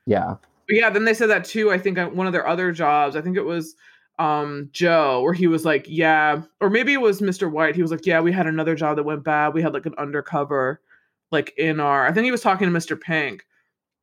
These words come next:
Speaker 2: He was like, "Yeah, I did another job. We had an undercover, and we, like, did, we,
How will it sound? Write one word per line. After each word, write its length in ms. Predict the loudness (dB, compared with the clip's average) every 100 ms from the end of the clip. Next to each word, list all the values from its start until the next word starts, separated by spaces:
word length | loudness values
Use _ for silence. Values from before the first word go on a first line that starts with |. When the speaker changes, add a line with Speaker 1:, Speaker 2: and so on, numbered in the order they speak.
| _ _ _ _
Speaker 2:
He 100 | 2
was 100 | 2
like, 140 | 2 2
"Yeah, 160 | 2 4
I 60 |
did 120 | 4 2
another 200 | 2 2
job. 200 | 0 0
We 100 | -2
had 160 | -2
an 100 | -2
undercover, 880 | -6 -6 -6 -6 -6 -4 -4 -4 -6 -12 -20 -20 -6
and 180 | 0 2
we, 100 | 4
like, 240 | 4 2
did, 240 | -2 0
we, 220 | 2 0